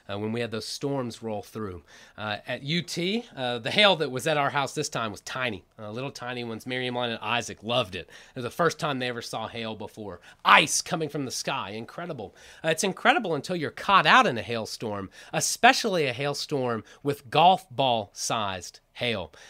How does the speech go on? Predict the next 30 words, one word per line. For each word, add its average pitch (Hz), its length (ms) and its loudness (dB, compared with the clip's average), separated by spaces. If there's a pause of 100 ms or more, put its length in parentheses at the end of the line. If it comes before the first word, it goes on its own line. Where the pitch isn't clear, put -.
(100)
I 143 160 6
was 151 160 -2
at 139 80 -8
the 123 80 -8
University 151 560 0
of 117 100 -10
Tennessee 147 500 -6
in 127 140 -4
Knoxville. 143 640 -2
It's - 120 -18
my 123 160 -4
final 131 400 -4
year 127 220 -2
there, 135 340 0 (240)
and 117 100 -2
I 131 120 4
got 135 220 2
caught 127 280 -2
out 107 240 0 (160)
in 107 100 -8
a 98 60 -8
hailstorm. 101 720 -8 (260)
I 143 240 2
had 117 220 -8
just 156 420 -4
gotten 147 260 -2
out 139 160 0
of 139 80 -8
my 135 200 -4
car, 110 460 -4